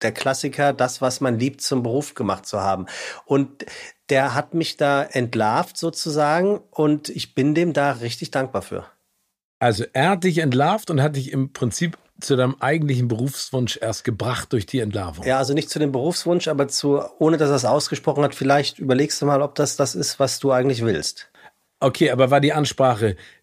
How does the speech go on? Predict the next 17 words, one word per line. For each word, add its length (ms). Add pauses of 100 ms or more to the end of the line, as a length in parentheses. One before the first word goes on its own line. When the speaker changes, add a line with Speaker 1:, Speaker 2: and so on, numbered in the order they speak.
(140)
Speaker 2:
denn 280
nett? 320
Speaker 1:
Nein. 260 (440)
Speaker 2:
Okay, 260
die 100
war 120
richtig 280
scheiße. 280
Speaker 1:
Ja, 140
ich 120
find 220
ihn 140
auch 140
bis 200
heute 260
richtig 260
scheiße. 420